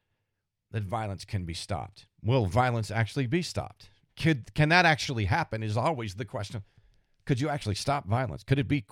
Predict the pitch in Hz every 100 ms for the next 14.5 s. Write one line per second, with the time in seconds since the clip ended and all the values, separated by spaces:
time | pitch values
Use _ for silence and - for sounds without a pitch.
0 | - 117 110 113 104 - - 110 - 113
1 | 101 123 113 - _ _ _ _ _ _
2 | _ _ _ _ _ _ _ _ _ 120
3 | 101 143 143 - 120 98 131 - 95 -
4 | - _ _ _ _ - 90 90 85 _
5 | _ _ _ _ _ _ _ _ _ _
6 | _ _ _ _ 127 135 117 156 143 131
7 | 127 139 113 - 170 170 127 127 - 180
8 | 175 104 - 98 92 92 95 143 - _
9 | _ _ 147 151 - 143 131 156 - 165
10 | 147 135 135 165 151 127 151 123 127 143
11 | 156 - 147 117 127 160 120 139 147 -
12 | _ _ _ _ _ _ - 120 180 160
13 | - - 226 113 - - _ - 127 120
14 | 104 160 156 123 131